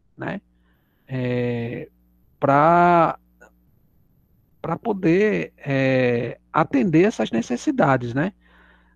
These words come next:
Não é só você montar uma rede de abastecimento de, de água, né? É, você tem que ver desde,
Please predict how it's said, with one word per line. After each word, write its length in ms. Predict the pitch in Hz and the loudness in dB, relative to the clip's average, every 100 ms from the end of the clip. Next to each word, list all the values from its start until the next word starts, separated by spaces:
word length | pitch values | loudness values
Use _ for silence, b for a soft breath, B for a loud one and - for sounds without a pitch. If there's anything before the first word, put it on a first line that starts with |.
| _ | _
Não 160 | 156 196 | -4 0
é 80 | 285 | 0
só 300 | - 175 175 | 0 2 2
você 400 | 180 - 165 160 | 0 0 2 4
montar 400 | 165 165 - 151 | 4 2 2 2
uma 240 | 156 151 | 4 2
rede 600 | 127 - 127 190 143 127 - _ _ | 2 -2 0 0 -2 -12 -14 _ _
de 100 | 139 | -6
abastecimento 800 | 131 139 - 143 - 131 143 143 | -4 -4 -8 -12 -10 -10 -10 -10
de, 340 | 131 127 131 - _ _ _ _ _ _ _ | -6 -6 -6 -12 _ _ _ _ _ _ _
de 180 | 156 151 | 0 4
água, 360 | 135 120 113 117 | 4 2 -2 -4
né? 180 | 143 170 _ _ _ _ _ _ | -6 -8 _ _ _ _ _ _
É, 120 | 139 | -8
você 200 | 143 - | -6 -4
tem 160 | 156 139 | -2 -4
que 160 | - | -4
ver 540 | 190 131 147 202 82 - _ _ _ | -4 0 4 4 2 -4 _ _ _
desde, 960 | 131 190 220 262 254 196 214 208 185 | 2 6 8 6 0 -2 0 0 -4